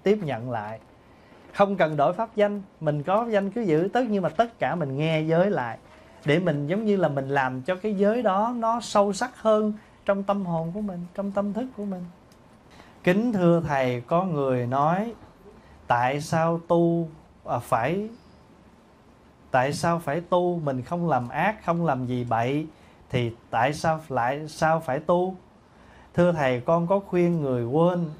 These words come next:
người quên, à, người quen quy y thì phải kiếm người thầy có đủ đức độ.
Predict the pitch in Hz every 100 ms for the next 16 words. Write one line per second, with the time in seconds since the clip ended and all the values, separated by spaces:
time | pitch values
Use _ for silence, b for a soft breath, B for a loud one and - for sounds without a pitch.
0 | 156 147 131 123 123 117 131 151 165 165
1 | 160 160 - - - - - - - -
2 | - - - - 151 156 151 143 139 160
3 | 170 160 123 - - - - - - -
4 | - _ - - - - - - - -
5 | - - - - - - - - - -
6 | - - - - - 156 160 170 165 160
7 | 156 147 - - - - - - - 135
8 | 117 117 123 147 175 175 196 202 139 123
9 | 120 123 117 113 165 123 135 180 - 139
10 | 113 117 139